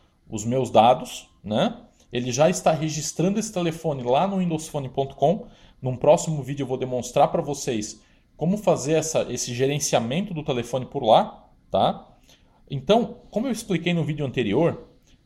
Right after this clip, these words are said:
a conexão das contas das redes sociais com a Microsoft I D, ela facilita muito a configuração do telefone.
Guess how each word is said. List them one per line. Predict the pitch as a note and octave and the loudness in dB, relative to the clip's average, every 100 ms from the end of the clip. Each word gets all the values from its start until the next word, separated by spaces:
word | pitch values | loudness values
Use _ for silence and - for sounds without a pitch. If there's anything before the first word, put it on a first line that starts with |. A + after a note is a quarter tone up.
| _ - | _ -10
a | A2 | -6
conexão | E3 D#3+ E3 - G#3 B3 | -4 -4 -2 -2 0 0
das | B3 A3 - | 0 0 -2
contas | F3+ E3 - G2+ - | -4 -4 -2 -4 0
das | A#2+ A#2+ | -2 0
redes | E3 E3 | -6 -4
sociais | E3+ E3 D#3+ B2 A#2 | -6 -2 4 4 2
com | - F#3 | 0 2
a | |
Microsoft | F3 E3 C3 - B2+ - | 2 0 -6 -2 -2 0
I | A2 | -4
D, | A2 F#3 F#3 - _ _ _ _ _ _ _ | -2 -6 -6 -10 _ _ _ _ _ _ _
ela | C3+ D3+ | 0 0
facilita | - F3 - D3 F3+ F#3+ | 2 2 2 -2 0 2
muito | D#3+ F#3 G3 | 2 2 0
a | F#3+ | -4
configuração | G3 F#3+ G3 F#3+ G3 | -4 0 0 0 -2
do | G3 | 0
telefone. | G3 G3+ - C3 F#2+ | 0 0 2 0 0